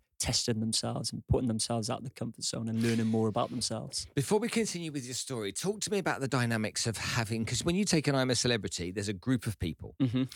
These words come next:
Speaker 2: When I go on some of my adventures,
Speaker 1: Yeah.
Speaker 2: okay, I've got a group of people and the energy from those people and the stories and the banter and the, "Oh, look at that," and the little funny bits that take place.
Speaker 1: Yeah.
Speaker 2: You know, someone farting in a tent or whatever
Speaker 1: Uh-huh.
Speaker 2: it may be.
Speaker 1: Yeah.
Speaker 2: Um,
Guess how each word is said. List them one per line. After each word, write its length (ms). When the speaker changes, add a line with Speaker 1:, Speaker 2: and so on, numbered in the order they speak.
Speaker 2:
When 160
I 120
go 260
on 160
some 200
of 100
my 160
adventures, 720
Speaker 1:
Yeah. 220
Speaker 2:
okay, 360
I've 160
got 140
a 40
group 260
of 100
people 420
and 280
the 240
energy 420
from 260
those 240
people 640
and 220
the 60
stories 540
and 140
the 100
banter 400
and 140
the, 160
"Oh, 120
look 260
at 80
that," 260
and 140
the 80
little 220
funny 300
bits 220
that 120
take 240
place. 340
Speaker 1:
Yeah. 140
Speaker 2:
You 100
know, 160
someone 440
farting 380
in 100
a 60
tent 320
or 80
whatever 260
Speaker 1:
Uh-huh. 120
Speaker 2:
it 20
may 160
be. 320
Speaker 1:
Yeah. 180
Speaker 2:
Um, 220